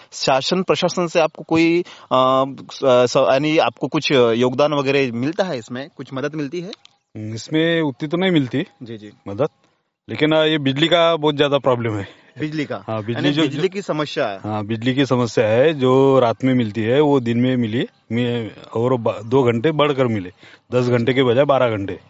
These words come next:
Speaker 1: जी, जी।
Speaker 2: हो।
Speaker 1: यानी यहाँ जो बिजली आती है वो रात में आती है, कितने
Speaker 2: हाँ।
Speaker 1: बजे आती है यहाँ पे?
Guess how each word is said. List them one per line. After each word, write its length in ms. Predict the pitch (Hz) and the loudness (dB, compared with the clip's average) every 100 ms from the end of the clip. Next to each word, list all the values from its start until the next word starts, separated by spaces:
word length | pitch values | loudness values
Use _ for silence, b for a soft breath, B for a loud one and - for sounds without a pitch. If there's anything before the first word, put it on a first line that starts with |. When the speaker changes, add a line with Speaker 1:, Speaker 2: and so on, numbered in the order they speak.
| - | -20
Speaker 1:
जी, 160 | 113 113 | -20 -18
जी। 100 | 101 | -14
Speaker 2:
हो। 140 | 90 - - | -14 -14 -10
Speaker 1:
यानी 120 | 175 | -6
यहाँ 200 | 202 202 | -4 -2
जो 100 | 214 | -2
बिजली 320 | 175 143 180 | -2 0 2
आती 220 | 170 - | 2 2
है 60 | 147 | 0
वो 400 | 175 185 156 135 | 0 0 0 2
रात 280 | 131 151 185 | 2 2 2
में 100 | 165 | 0
आती 220 | 147 135 | 0 -4
है, 40 | |
कितने 240 | 143 170 202 | -6 -4 -2
Speaker 2:
हाँ। 80 | 190 | -2
Speaker 1:
बजे 80 | |
आती 160 | 180 185 | -2 -4
है 60 | 180 | -8
यहाँ 160 | 180 | -8
पे? 120 | 208 | -10